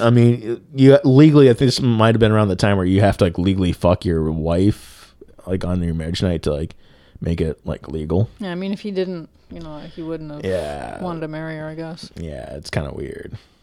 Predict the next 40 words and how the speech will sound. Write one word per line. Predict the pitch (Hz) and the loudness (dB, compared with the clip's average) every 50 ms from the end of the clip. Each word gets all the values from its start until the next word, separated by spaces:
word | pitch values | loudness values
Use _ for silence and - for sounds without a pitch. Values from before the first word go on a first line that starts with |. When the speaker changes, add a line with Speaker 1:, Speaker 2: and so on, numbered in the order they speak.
| _ _ _ - | _ _ _ -14
Speaker 1:
Uh, | - - 85 87 87 85 | -8 -6 -4 -2 -2 4
yeah, | 120 123 120 | 4 6 6
so, | 110 - 135 120 113 | 6 6 6 6 6
uh, | 110 104 | 6 4
but | 110 120 110 | 4 2 2
the | 117 117 | 4 4
neighbor's | 123 131 135 139 139 139 135 - | 6 6 6 8 6 4 2 4
testimony | - 143 131 123 - - 123 117 113 110 110 107 | 2 2 2 2 0 0 0 2 2 2 2 0
stating | 104 - - - 107 107 107 107 101 104 104 | -2 -2 0 2 4 4 4 4 2 0 2
he | 110 113 | 4 4
was | 107 104 - - | 4 4 2 0
forcing | - - - 147 143 135 - 165 143 | -4 -2 0 2 2 2 2 0 -2
Elena | 120 113 117 117 120 120 117 107 | 0 2 2 4 4 4 4 4
to | 101 101 101 | 4 2 -2
drink | 98 - 117 120 117 - | -2 -2 0 0 0 -2
his | 117 113 | 0 0
elixir | 104 101 107 110 107 - 98 95 98 - - _ - - - - - - - _ - | 2 2 2 2 0 0 0 0 0 -2 -4 _ -20 -20 -20 -20 -20 -20 -20 _ -2
was | - - - | 0 0 2
considered | - 135 123 - 143 120 117 104 92 | 2 0 4 4 4 4 4 2 2
hearsay | - - - 135 123 113 - - - 90 85 87 87 | -2 0 4 4 4 4 4 2 0 0 2 2 0
by | 85 85 90 92 90 87 85 78 73 - | -2 -2 -2 -2 0 0 0 -2 -2 -4
the | 87 87 | -6 -6
police | 85 - 98 92 92 92 - 95 | -4 0 0 2 2 2 2 0
and | 87 85 | 0 0
everyone | 85 82 90 85 82 82 80 | 0 0 0 0 0 0 -2
involved | 78 80 82 82 85 82 90 87 - | -2 -4 -4 -2 -2 -2 -2 -4 -4
'cause | - 120 | -4 2
there | 113 117 | 4 4
was | 113 110 | 4 4
no | - 139 135 | 4 2 4
hard | 127 143 131 123 104 | 6 6 4 4 4
evidence | - 120 113 107 110 113 107 - | 4 4 4 4 4 0 -2 -4
to | - - | -6 -12
corroborate | - - - 120 117 120 117 - - 101 95 95 90 92 | -10 0 4 6 6 6 6 4 2 0 2 0 0 -4
the | 107 | -8
claims | - - 131 127 120 107 101 - | -6 -4 -2 -2 -2 -4 -4 -6
at | 87 - | -8 -8
the | - 73 | -8 -8
time. | - - 65 - - - - - _ - - - | -8 -8 -8 -8 -12 -16 -20 -20 _ -20 -16 -8
Speaker 2:
Yeah. | 240 226 196 180 170 165 175 | -2 0 0 0 0 -2 -8